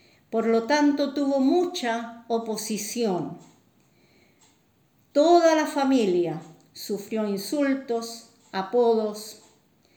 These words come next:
encontraban suciedades en la puerta, le tiraban piedras, hasta los perros. Claro, el pueblo no estaba acostumbrado, no conocían,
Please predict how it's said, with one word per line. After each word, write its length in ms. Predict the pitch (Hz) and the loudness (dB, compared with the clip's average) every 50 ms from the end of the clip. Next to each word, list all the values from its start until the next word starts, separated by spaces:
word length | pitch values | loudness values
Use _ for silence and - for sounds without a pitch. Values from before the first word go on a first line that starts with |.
| _ _ _ _ _ - | _ _ _ _ _ -8
encontraban 840 | - 226 226 214 220 214 202 202 208 254 262 262 262 262 254 254 - | -4 -2 -2 0 0 -2 -2 -2 0 0 2 4 4 4 2 0 -2
suciedades 840 | - 254 240 220 - - 214 214 233 233 233 240 240 233 226 226 - | -4 -6 -8 -8 -4 -2 0 2 2 2 2 2 0 0 -2 -2 -4
en 140 | 233 208 202 | -6 -6 -4
la 180 | 190 190 - - | -6 -6 -4 -2
puerta, 760 | 240 247 247 226 220 - - 226 220 226 226 226 - - - - _ _ _ - | 0 0 0 0 -4 -6 -8 -8 -8 -8 -8 -12 -14 -16 -20 -20 _ _ _ -12
le 220 | - 240 277 277 | -6 -2 -2 -2
tiraban 580 | 269 262 240 240 233 226 220 220 202 196 196 - | -2 -2 -2 0 0 0 0 -2 -4 -4 -6 -8
piedras, 800 | 214 233 240 240 240 226 226 233 226 226 226 220 - - - - - _ _ _ _ _ _ _ _ _ - | -4 -2 -2 0 0 0 -2 -2 -2 -4 -4 -6 -10 -14 -18 -20 -20 _ _ _ _ _ _ _ _ _ -6
hasta 440 | 196 226 226 220 - - - 208 196 | -4 -4 -2 -4 -4 -6 -6 -6 -4
los 240 | 190 190 - - | -6 -6 -8 -8
perros. 720 | - 247 247 240 226 214 202 208 214 208 208 - - - _ _ _ _ _ _ _ _ _ _ _ _ _ _ _ _ _ _ _ _ _ _ _ _ _ _ _ _ _ _ _ _ _ _ _ _ _ _ _ _ | -4 -2 0 2 2 0 0 -4 -6 -8 -10 -14 -18 -20 _ _ _ _ _ _ _ _ _ _ _ _ _ _ _ _ _ _ _ _ _ _ _ _ _ _ _ _ _ _ _ _ _ _ _ _ _ _ _ _
Claro, 600 | - 339 349 339 285 202 180 170 170 175 160 156 - - - _ _ _ _ _ _ _ _ _ _ _ _ _ _ _ _ _ _ _ _ _ _ _ _ _ _ _ _ _ _ _ _ | -2 2 2 2 2 2 0 0 -2 -4 -8 -10 -14 -20 -20 _ _ _ _ _ _ _ _ _ _ _ _ _ _ _ _ _ _ _ _ _ _ _ _ _ _ _ _ _ _ _ _
el 240 | 233 247 247 240 247 | -2 -2 0 -2 -2
pueblo 880 | 311 330 330 311 302 269 262 262 262 269 277 285 285 277 269 - - - - - _ _ _ - | 2 4 6 8 8 8 6 4 0 0 0 0 -2 -4 -6 -8 -12 -16 -20 -20 _ _ _ -8
no 260 | 233 226 254 277 285 | -4 -2 0 2 2
estaba 800 | 302 302 285 - - - 311 311 285 233 202 190 180 175 175 - - | 0 0 -2 -4 -2 0 0 2 2 0 0 -2 -4 -6 -8 -10 -8
acostumbrado, 1080 | 214 226 220 - 220 202 - - - 220 202 208 214 240 254 262 247 226 190 185 196 220 | -6 -6 -6 -4 -6 -8 -8 -8 -8 -6 -6 -4 -2 -2 -2 0 0 0 -2 -2 -2 2
no 220 | 262 311 339 330 | 2 2 4 4
conocían, 1080 | 349 330 320 320 320 277 - - - 349 370 330 285 226 180 180 170 156 160 190 - | 4 4 4 4 2 0 -2 -2 0 2 4 4 4 2 0 0 -4 -6 -8 -10 -14